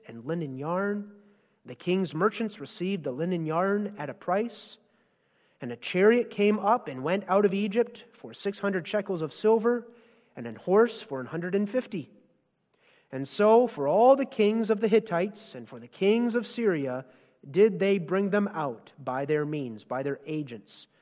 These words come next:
So these last few verses are talking about, um, the, the trade enterprises that Solomon was involved in,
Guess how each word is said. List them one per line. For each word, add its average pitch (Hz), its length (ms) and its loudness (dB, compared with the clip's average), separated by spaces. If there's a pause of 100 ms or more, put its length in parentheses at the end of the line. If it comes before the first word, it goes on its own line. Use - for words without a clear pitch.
(140)
So - 140 -16
these 135 280 -8
last 151 340 -4
few 151 220 -8
verses 139 360 -6
are 135 100 -4
talking 139 320 -6
about, 131 380 -6 (380)
um, 123 440 -8 (460)
the, 131 140 -10 (180)
the 147 120 -6
trade 156 520 -4
enterprises 127 760 -8
that 113 200 -12
Solomon 131 440 -10
was 127 140 -10
involved 113 460 -10
in, 104 160 -20